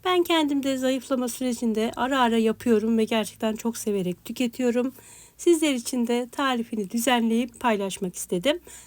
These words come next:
Hemen nasıl yapıyorum detaylarına geçelim. İhtiyacımız olan bir tane yeşil elma, bir tane limon, iki tane çubuk tarçın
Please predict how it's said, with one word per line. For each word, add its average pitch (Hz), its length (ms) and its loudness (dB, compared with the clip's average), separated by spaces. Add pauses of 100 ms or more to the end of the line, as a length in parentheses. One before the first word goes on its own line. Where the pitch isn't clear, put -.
(140)
Hemen 269 380 0
nasıl 254 300 -4
yapıyorum 226 600 -2
detaylarına 220 800 0
geçelim. 202 580 0 (1120)
İhtiyacımız 359 680 6
olan 269 460 2
bir 330 140 4
tane 262 340 -2
yeşil 254 320 0
elma, 208 400 2
bir 277 180 -2
tane 220 340 2
limon, 226 420 2 (440)
iki 370 260 2
tane 247 280 2
çubuk 233 360 -4
tarçın 269 520 -2